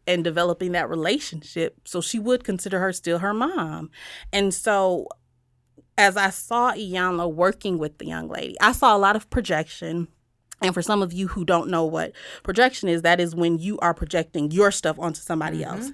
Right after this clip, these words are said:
Speaker 1: And so she, you know, brought up, like, how she didn't know her,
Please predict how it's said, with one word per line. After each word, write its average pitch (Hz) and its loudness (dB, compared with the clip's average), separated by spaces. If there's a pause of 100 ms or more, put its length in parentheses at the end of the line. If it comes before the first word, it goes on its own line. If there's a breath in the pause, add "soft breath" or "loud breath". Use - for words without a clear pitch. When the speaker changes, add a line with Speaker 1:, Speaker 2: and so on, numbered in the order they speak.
(100)
Speaker 1:
And 165 -2
so 160 0
she, 233 0 (300 loud breath)
you 202 -2
know, 165 4
brought 175 4
up, 165 0
like, 156 -4
how 156 -4
she - -2
didn't 165 0
know 156 0 (420 loud breath)
her, 233 4